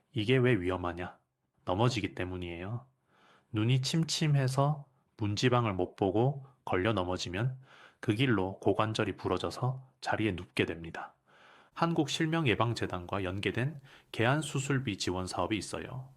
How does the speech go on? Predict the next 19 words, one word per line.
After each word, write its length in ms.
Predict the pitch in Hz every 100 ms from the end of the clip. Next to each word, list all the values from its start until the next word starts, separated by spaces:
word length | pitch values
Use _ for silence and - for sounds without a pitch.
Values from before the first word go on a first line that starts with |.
| - _ _ -
백내장, 680 | - 101 104 98 104 131 135 -
녹내장, 680 | 90 90 90 104 123 139 - - _ -
망막질환 840 | 92 101 117 - - - 101 92
등 280 | 87 143 160 - - -
수술비의 680 | - - 135 156 135 95 90
본인 280 | - 92 95
부담금 540 | 90 104 95 90 90 85
전액을 540 | - 92 104 101 110
지원해줍니다. 840 | - 104 101 82 - - - - - - - - -
아, 100 | -
이것도 400 | - 110 143 143
역시 600 | 101 110 - - 85 92 123 _ _
육십 420 | 127 131 - 151
세 280 | - - 160
이상이시고 840 | 151 131 135 123 117 - 82 98 - _ _ -
소득 420 | - 139 143 -
기준을 460 | - - 131 127
충족하셔야 880 | - - 135 131 131 110 - 95 87
해요. 340 | - 107 -